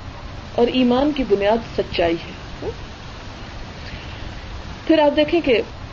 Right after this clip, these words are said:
ایک اور جگہ پر حضور صلی اللہ علیہ وسلم نے فرمایا کہ "اربع اذا کن فیک"، کہ چار خصلتیں، چار صفات، چار خوبیاں اگر تمہارے اندر پائی جاتی ہیں،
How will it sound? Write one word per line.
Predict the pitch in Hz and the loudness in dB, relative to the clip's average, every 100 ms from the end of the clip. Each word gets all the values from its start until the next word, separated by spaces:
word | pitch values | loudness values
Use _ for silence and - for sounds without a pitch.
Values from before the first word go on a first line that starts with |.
| - - - | -12 -12 -4
ایک | - 247 | 2 4
اور | 240 254 | 6 6
جگہ | 247 247 | 6 4
پر | 247 | 2
حضور | 247 233 247 | 2 2 2
صلی | 220 | 4
اللہ | 208 214 | 4 4
علیہ | 254 | 2
وسلم | 208 208 208 214 208 - - - | 2 0 0 -2 -6 -10 -12 -10
نے | 196 | -2
فرمایا | 202 190 190 226 - - - - - - - - - - | 0 2 0 -2 -6 -12 -12 -12 -12 -12 -12 -12 -12 -6
کہ | - - | -2 4
"اربع | 285 285 311 302 302 | 4 6 6 4 4
اذا | 240 247 247 - | 4 4 4 4
کن | 294 285 269 | 6 6 4
فیک"، | - 277 262 294 320 - - - - - - - - - | 4 4 4 0 0 -12 -16 -14 -14 -14 -14 -14 -14 -2
کہ | - - | -2 2
چار | 220 226 294 | 4 4 4
خصلتیں، | 285 269 262 254 311 349 - - - - - - | 2 2 2 2 0 -4 -10 -12 -12 -12 -10 -2
چار | 208 262 - | 2 4 4
صفات، | 285 240 247 277 - - - - | 2 4 2 0 -6 -12 -6 0
چار | 202 294 | 2 4
خوبیاں | 285 254 240 247 370 - - | 6 4 6 2 0 -4 0
اگر | 240 254 | 2 4
تمہارے | 233 226 226 | 4 4 4
اندر | 226 220 233 | 4 2 2
پائی | 190 202 | 4 6
جاتی | 247 208 196 196 | 6 4 2 -2
ہیں، | 226 | -2